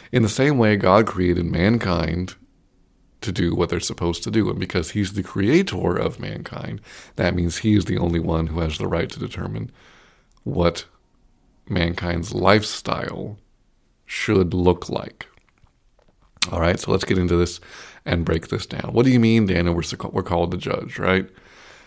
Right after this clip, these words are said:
Yes, I know in Matthew chapter seven, Jesus did say, "Do not judge." But that being said, there are plenty of verses that command us to judge and discern between good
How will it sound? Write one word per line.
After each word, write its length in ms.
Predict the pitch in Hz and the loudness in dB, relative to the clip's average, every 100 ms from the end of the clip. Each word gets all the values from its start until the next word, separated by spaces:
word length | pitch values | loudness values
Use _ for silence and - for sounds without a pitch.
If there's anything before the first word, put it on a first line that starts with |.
| _ _ _ | _ _ _
Yes, 800 | 104 98 95 90 - - - - - _ _ _ - | -2 4 6 6 2 -6 -6 -10 -14 _ _ _ -4
I 200 | 92 90 | -2 0
know 320 | 82 85 92 | 0 4 6
in 100 | 98 | 6
Matthew 360 | 90 92 - 107 | 4 2 0 -2
chapter 360 | 107 95 110 | 0 0 0
seven, 420 | 92 98 - - | -2 -4 -4 -8
Jesus 480 | - 90 92 95 92 | -6 -2 -2 -2 -4
did 220 | - 95 | -2 -4
say, 460 | 90 - - - 98 - | -4 -8 -6 -8 -10 -4
"Do 240 | 101 95 | -2 0
not 300 | 90 170 - | 0 -2 -4
judge." 540 | 165 - - 151 - - - - - - _ _ - | -6 -10 -10 -12 -14 -16 -20 -20 -20 -20 _ _ 4
But 380 | 107 - - - | 4 2 -10 -12
that 320 | - 98 95 - | -2 2 2 2
being 240 | 95 92 | 0 0
said, 340 | - 110 90 | 0 0 2
there 160 | 85 85 | 0 -2
are 60 | 82 | -2
plenty 580 | - 131 208 190 104 | 0 2 2 2 0
of 160 | - 82 | 0 -2
verses 440 | 85 87 - 92 | -4 -6 -4 -4
that 140 | 90 95 | -4 -4
command 420 | 92 87 87 87 | -4 -2 0 0
us 160 | 85 - | -4 -6
to 100 | 101 | -4
judge 520 | 92 82 87 92 - - - _ _ | -2 0 -2 -6 -12 -18 -20 _ _
and 200 | - 92 | -4 -2
discern 460 | 87 - 85 82 87 | -2 -4 -4 -2 -4
between 340 | 87 95 85 | -4 -4 -4
good 340 | 85 92 92 | -4 -4 -4